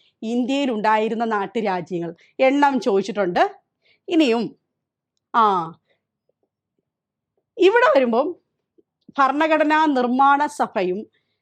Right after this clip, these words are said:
ആ, നിർമ്മാണ സഭ, ഇത് ഭരണഘടനയുടെ രൂപീകരണ സമയത്ത് വരുന്നതാണ്. ഇവിടെ നിർമ്മാണ സഭയുടെ പ-, ക്യാബിനറ്റ് മിഷന്റെ നിർദ്ദേശപ്രകാരം ആയിരത്തി തൊള്ളായിരത്തി നാൽപത്തിയാറിൽ രൂപീകരിക്കപ്പെട്ട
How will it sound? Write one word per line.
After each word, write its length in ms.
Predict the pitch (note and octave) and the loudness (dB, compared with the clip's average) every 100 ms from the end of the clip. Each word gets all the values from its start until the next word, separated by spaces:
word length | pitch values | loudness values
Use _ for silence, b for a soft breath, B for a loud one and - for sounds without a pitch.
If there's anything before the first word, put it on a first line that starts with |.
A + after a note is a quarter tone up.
| _ - | _ -4
ആ, 260 | G#3+ E3+ _ _ _ _ _ C4+ | -4 -4 _ _ _ _ _ -4
നിർമ്മാണ 500 | B3+ C4 D4+ D4+ D4+ | 0 2 4 4 0
സഭ, 360 | D4+ - G3+ - _ - | -4 -8 -8 -12 _ -10
ഇത് 280 | A#3+ G#4+ - _ _ - | -8 -8 -12 _ _ -6
ഭരണഘടനയുടെ 680 | A#3 A#3 D4+ E4+ D#4 E4 E4 | -2 -2 -2 -2 0 0 2
രൂപീകരണ 680 | F4+ B3 C4+ C#4+ C#4+ D#4 D#4 | 0 0 0 0 2 2 2
സമയത്ത് 500 | D#4+ C#4+ A#3+ B3+ - | 0 -2 -2 -4 -4
വരുന്നതാണ്. 480 | C4+ G#3+ G3 E3+ E3+ _ b b - | -4 -2 -4 -6 -10 _ b b -2
ഇവിടെ 460 | E4+ D#4 C#4+ - - | 2 2 2 -4 -2
നിർമ്മാണ 560 | C#4 D4+ D4+ F4 F4+ G4 | 2 4 4 4 4 4
സഭയുടെ 800 | G4 D#4+ C#4 A#3+ G#3+ G3+ - - | 2 0 2 2 2 0 -2 -4
പ-, 220 | C4 G#3 | -4 -4
ക്യാബിനറ്റ് 500 | A#3 C#4 C4+ D4+ F4+ | 0 2 2 0 -2
മിഷന്റെ 280 | E4+ - D#4 | -2 -2 -2
നിർദ്ദേശപ്രകാരം 840 | D4 A3+ C4 C4+ B3+ A#3 G#3+ C#4 G#4 b b - | -2 -2 -2 -2 -4 0 0 0 -6 b b 0
ആയിരത്തി 380 | B3+ D#4 E4 F4 | 2 2 0 0
തൊള്ളായിരത്തി 360 | D#4+ D#4 D#4 | 2 2 2
നാൽപത്തിയാറിൽ 760 | D4 B3 D4 - D4 C#4+ C#4+ C#4+ | 2 0 0 -2 0 2 2 0
രൂപീകരിക്കപ്പെട്ട 760 | B3 B3+ C4 C4 C#4 A3 A3 | -2 -2 -2 -2 -4 -4 -4